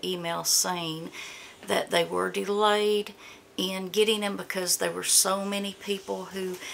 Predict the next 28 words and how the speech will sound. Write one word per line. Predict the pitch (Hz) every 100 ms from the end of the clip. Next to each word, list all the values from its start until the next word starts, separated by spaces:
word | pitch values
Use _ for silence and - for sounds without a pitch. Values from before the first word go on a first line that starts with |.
| - - -
were, | 185 170 - - - 180
who | 190 180
had | 175 170 -
gotten | 202 214 -
them, | 202 202
so | 196 - 170 -
it | 160
would | 160
be | 175 170
sometime | - 180 180 175 170
in | 160
January. | 151 190 196 196 185 185 185 185 185 - - - - - - - - - _ - - - -
And | 190 180
I'm | 170 151
pretty | - 220 220
sure | 202 - 208 196
her, | 185 - - 214 208 202 196 196 - - - - -
on | 175 170 170
her | - 190 185 - - - - - -
channel | - 175 170 165
when | 165
she | 156 175 165
did | 165 165
it, | -
said | - 180 175 165 165
she | - 196
got | 190 180 180 -
one | 180 180 180